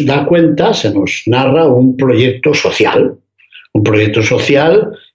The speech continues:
que preveía sacrificar toda individualidad a la eficiencia de la colectividad. Y eso es lo que pasa hoy también.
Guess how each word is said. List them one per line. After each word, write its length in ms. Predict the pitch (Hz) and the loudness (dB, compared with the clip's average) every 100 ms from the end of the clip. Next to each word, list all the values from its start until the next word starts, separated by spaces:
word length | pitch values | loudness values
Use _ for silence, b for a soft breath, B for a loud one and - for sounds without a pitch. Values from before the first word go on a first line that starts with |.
| _ - | _ -8
que 320 | - 107 - | -4 -2 -2
preveía 600 | 104 98 95 101 117 147 | 0 2 2 2 2 0
sacrificar 760 | - 98 101 98 98 120 110 - | -2 -4 -4 -4 -4 -2 -4 -2
toda 240 | 117 120 | 0 2
individualidad 960 | 120 117 117 120 120 131 139 151 151 - _ b b | 0 0 0 0 2 2 2 0 -4 -10 _ b b
a 120 | 98 | -2
la 120 | 95 92 | 2 0
eficiencia 640 | 90 - 107 110 139 127 | 0 -2 0 0 2 2
de 60 | |
la 140 | 104 98 | 2 0
colectividad. 680 | 101 92 - 90 90 90 - B B B | 0 0 0 0 2 0 -4 B B B
Y 140 | 101 | 0
eso 220 | 135 - 247 | 0 2 2
es 60 | |
lo 100 | 226 | 2
que 100 | - | 0
pasa 300 | - 92 - | -2 -2 0
hoy 100 | 92 | 0
también. 580 | - - 214 - - | 2 2 2 2 -2